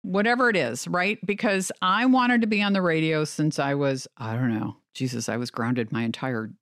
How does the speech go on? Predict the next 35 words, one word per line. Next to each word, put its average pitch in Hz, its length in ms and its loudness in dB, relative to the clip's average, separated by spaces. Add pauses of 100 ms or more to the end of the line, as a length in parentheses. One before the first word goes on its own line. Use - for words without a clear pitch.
(440)
teenage 135 440 2
life. 123 360 -4
So - 220 -4
let's 170 360 -4
call 190 400 -2
it - 160 -6
fourteen, 156 680 0
fifteen 139 520 -2
years 135 220 -2
old. 131 320 -2 (420)
I 151 80 -2
wanted 160 260 2
to 160 60 0
be 156 140 0
on 143 100 2
the 147 80 2
radio. 156 400 0 (300)
There 233 120 0
was 226 400 2
no 185 180 4
such - 280 -4
thing 135 220 2
as - 80 -2
podcasting - 720 -4
back 98 240 -6
then. - 280 -6 (420)
I'm 180 220 -2 (240)
following 226 720 2
that 170 360 0
dream 165 640 4
doing 147 400 2
this, 185 580 -4 (760)
um, 156 340 2
even 226 240 4
though 208 260 2